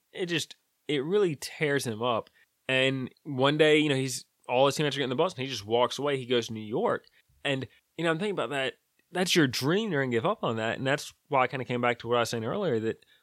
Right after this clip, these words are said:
was his dream to play pro ball, or is it his dream to escape poverty? 'Cause those are two very different things. And I think if his dream was just to escape poverty, it speaks to why he was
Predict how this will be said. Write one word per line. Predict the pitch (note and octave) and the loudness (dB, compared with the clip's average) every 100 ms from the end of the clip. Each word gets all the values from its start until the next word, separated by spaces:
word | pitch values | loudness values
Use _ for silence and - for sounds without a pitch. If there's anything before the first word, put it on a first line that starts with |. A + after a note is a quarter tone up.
| _ | _
was | B2+ C3+ | -2 0
his | B2 | 0
dream | A2 C#3+ | 2 2
to | C#3+ | 2
play | D3 B2 | 2 2
pro | B2+ A#2 | 4 4
ball, | B2 E3+ - | 4 4 0
or | A2+ A#2 A#2 | 0 0 0
is | G#2+ | -2
it | A#2 | -6
his | B2 A#2 | -4 -4
dream | G#2 A#2 A2 | -2 -4 -2
to | |
escape | G#2 - A2 G#2 - | -4 -4 -6 -6 0
poverty? | F3+ F3 B2+ | 4 6 4
'Cause | C3+ | 2
those | D3+ | 0
are | A2+ | -2
two | - A#2+ | -2 -2
very | G2+ B2 A#2 | 0 0 0
different | G#2+ G#2 G#2 _ _ - | -2 -6 -10 _ _ 0
things. | G3+ F3 B2+ - - _ - | 4 4 2 -4 -14 _ -4
And | C3 | 0
I | |
think | E3 E3+ D3+ | 2 0 2
if | |
his | C3+ A2+ | 0 0
dream | D3 C#3 | -2 -2
was | A#2+ | -4
just | B2 | -6
to | B2 | -4
escape | A2 A#2 - | -4 -4 -6
poverty, | - D#3 F#3 D3+ A#2 | -8 -6 -2 0 0
it | - _ - | -2 _ -16
speaks | - D#3+ D3 | -6 -6 -4
to | B2+ | -4
why | A#2 B2 B2 | 0 2 0
he | B2 A#2+ | -2 -4
was | G#2+ G2+ | -4 -8